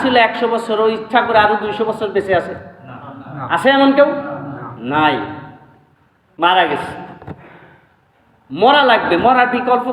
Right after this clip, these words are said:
Speaker 1: কোনো রাস্তা, কোনো পথ, কোনো মত পৃথিবীতে ইতি-, পৃথিবীর ইতিহাসে খোলা নেই।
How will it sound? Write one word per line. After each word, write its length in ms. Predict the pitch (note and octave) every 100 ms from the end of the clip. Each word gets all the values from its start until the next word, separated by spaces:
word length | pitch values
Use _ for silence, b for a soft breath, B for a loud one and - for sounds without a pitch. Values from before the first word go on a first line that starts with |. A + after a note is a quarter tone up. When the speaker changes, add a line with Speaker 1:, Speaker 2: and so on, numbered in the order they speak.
| A#3
Speaker 1:
কোনো 240 | C4+ D4
রাস্তা, 720 | C4+ G#3 G3+ - A3 E3 - -
কোনো 160 | G3 G3
পথ, 380 | F#3 F#3+ D#3 -
কোনো 160 | F#3
মত 440 | G3 E3 B2 - - - - - -
পৃথিবীতে 420 | A3+ B3+ B3 B3
ইতি-, 400 | A#3+ A3 A3 G#3+
পৃথিবীর 340 | A#3+ C4 C#4+ B3+
ইতিহাসে 320 | A#3 F#3+ F#3+
খোলা 200 | F3 D3+
নেই। 140 | B2